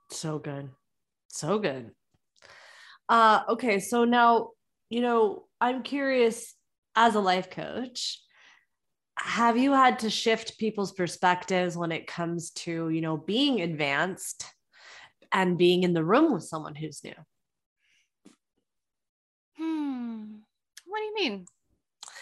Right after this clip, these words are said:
Speaker 1: Like, do, has people ever come into the room? And the reason why I'm asking this is 'cause I've had to work on this myself, like, feeling like, Ah, I just wanna, you know, always, like, fixated on,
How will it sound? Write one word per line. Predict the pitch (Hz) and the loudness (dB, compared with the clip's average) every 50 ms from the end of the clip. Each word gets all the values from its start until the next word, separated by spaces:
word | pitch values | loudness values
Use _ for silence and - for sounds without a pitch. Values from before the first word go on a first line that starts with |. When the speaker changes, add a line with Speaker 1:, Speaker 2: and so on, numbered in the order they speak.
| - - - - _ | -20 -20 -20 -6 _
Speaker 1:
Like, | - 220 190 165 156 - | 2 2 2 2 0 2
do, | 220 226 226 226 - - | 2 2 2 2 -2 -6
has | - 202 190 233 233 220 | -2 0 2 2 2 0
people | 233 - 233 - 233 233 | 0 -2 -2 0 0 2
ever | - 214 208 196 226 220 | 2 2 0 0 -2 -4
come | - - - 202 202 202 | -4 -6 -6 -4 -2 -2
into | 208 202 175 190 | -2 -2 -4 -4
the | 180 185 180 | -4 -2 -2
room? | 180 214 220 208 185 185 | 0 2 2 2 0 0
And | 190 202 202 | -2 -2 0
the | 196 | 2
reason | 214 247 262 247 240 214 | 2 2 2 2 2 2
why | 190 | 2
I'm | 180 175 | 2 4
asking | 180 220 285 190 - - 180 175 | 2 2 2 0 -2 -4 -6 -4
this | 170 170 165 170 | -4 -6 -4 -4
is | 175 160 156 | -4 -4 -2
'cause | - 175 160 - - - | -2 -2 -2 -2 -4 -2
I've | 180 196 220 214 | 0 0 0 2
had | 185 196 185 175 - | 2 2 0 0 0
to | - 170 | -2 -4
work | 170 170 165 170 | -4 -2 0 0
on | 165 160 165 | 0 0 0
this | 165 156 - - | -2 -6 -6 -8
myself, | 156 151 - - - - - - - - - - 160 | -8 -8 -8 -4 -4 -2 0 0 -2 -4 -6 -8 -8
like, | 160 156 160 | -8 -8 -6
feeling | - 185 180 175 170 165 165 | -6 -4 -4 -4 -4 -4 -6
like, | 156 147 143 - - | -6 -8 -8 -6 -4
Ah, | - 240 262 247 226 190 | -2 0 0 0 0 -2
I | 190 190 | -4 -4
just | 190 226 220 - 220 | -4 -6 -6 -4 -2
wanna, | 226 220 214 - - - | -2 -2 -2 -4 -6 -6
you | 185 208 196 | -2 0 0
know, | 190 175 165 - | 2 0 0 0
always, | - 185 196 202 202 202 175 - | 0 2 2 4 2 2 0 -2
like, | 165 156 156 - - - - | -6 -10 -10 -12 -10 -8 -8
fixated | 190 190 - - 185 175 175 165 165 165 160 | -8 -8 -6 -4 -4 -4 -2 -2 -4 -4 -4
on, | 160 160 156 156 160 | -4 -6 -6 -8 -10